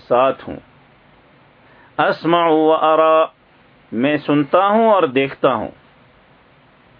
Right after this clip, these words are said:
اللہ تعالیٰ کیا کہتا ہے کہ میں تمہارے ساتھ ہوں، میں سنتا بھی ہوں اور دیکھتا بھی ہوں۔ اس لیے جو لوگ اللہ کے دین کا کام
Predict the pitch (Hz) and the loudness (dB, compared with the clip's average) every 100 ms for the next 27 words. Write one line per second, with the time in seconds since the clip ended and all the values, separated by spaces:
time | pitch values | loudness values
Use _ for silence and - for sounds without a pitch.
0 | _ _ _ _ _ _ - 117 131 131 | _ _ _ _ _ _ -8 -2 -2 -2
1 | - 120 127 127 135 123 131 123 135 135 | -2 0 2 0 0 0 -2 -2 0 0
2 | 175 240 - _ _ _ _ - 147 190 | 0 -2 -8 _ _ _ _ -2 0 0
3 | - 156 151 180 190 - 196 - 95 87 | 0 0 0 0 0 2 0 -2 -12 -20
4 | - _ _ _ _ _ _ _ _ 123 | -20 _ _ _ _ _ _ _ _ -4
5 | 160 160 143 135 165 175 170 185 220 233 | -2 0 0 0 2 2 2 -2 2 2
6 | 156 131 135 - 147 113 92 - - _ | 2 0 -2 0 0 0 -4 -12 -20 _
7 | _ _ _ _ _ _ _ 139 135 160 | _ _ _ _ _ _ _ -12 -4 0
8 | 175 175 139 160 170 160 135 139 151 156 | 2 2 2 2 4 2 2 0 0 0
9 | 147 139 139 156 147 139 127 139 156 | -2 -2 0 0 2 0 2 0 0